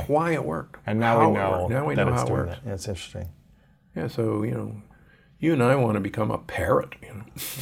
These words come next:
Speaker 1: <laughs>
Speaker 2: Exactly. Live for a long time.
Speaker 1: Yeah.
Speaker 2: Doctor Gundry dot com, uh, has all of your information. Doctor Gundry on social media as well. Um,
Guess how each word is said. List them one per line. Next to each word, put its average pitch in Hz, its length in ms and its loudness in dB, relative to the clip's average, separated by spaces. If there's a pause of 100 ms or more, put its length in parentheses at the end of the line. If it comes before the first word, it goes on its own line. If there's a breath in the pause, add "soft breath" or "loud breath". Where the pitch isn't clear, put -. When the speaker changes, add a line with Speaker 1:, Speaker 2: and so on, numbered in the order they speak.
(120)
Speaker 1:
<laughs> 104 100 6
Speaker 2:
Exactly. 117 600 4
Live 110 240 2
for 110 80 0
a 104 60 4
long 101 200 6
time. 104 380 4
Speaker 1:
Yeah. 160 140 -4 (520 loud breath)
Speaker 2:
Doctor 135 360 8
Gundry 135 320 10
dot 123 220 8
com, 110 640 6 (120)
uh, 117 280 6
has 113 280 2
all 117 320 8
of 113 80 8
your 120 120 6
information. 110 720 2
Doctor 107 280 6
Gundry 110 400 2
on 101 140 -2
social 101 360 0
media 113 460 4
as 92 160 -2
well. 110 560 6 (420 soft breath)
Um, 98 560 2